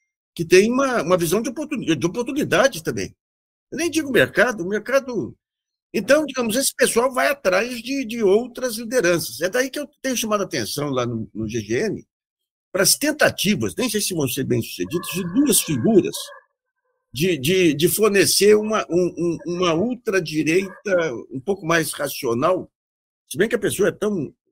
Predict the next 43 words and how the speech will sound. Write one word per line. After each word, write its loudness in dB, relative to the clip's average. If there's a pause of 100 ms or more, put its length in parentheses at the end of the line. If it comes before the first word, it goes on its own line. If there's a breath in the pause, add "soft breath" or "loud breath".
(220)
não, -4
não 4
é 6
ignorante -2
que -8
nem 0
o -2
Bolsonaro, -4
mas -6
tão -2
imprevisível -4
quanto, -4
que -2
é 2
o, -2 (520)
que 0
é 4
o 4
Ciro 0
Gomes 4 (720)
e, 0
e -2
o 4
Aldo 4
Rebelo. 4 (380)
O -2
Aldo, 0
desde 2
os -10 (240)
tempos -6
da, -6
da, -10 (1000)
ele, 0
ele 0
aproveitou -2
os -6
tempos -2
de -8
ministro -4
da -2
Dilma -6
pra -6
cevar 2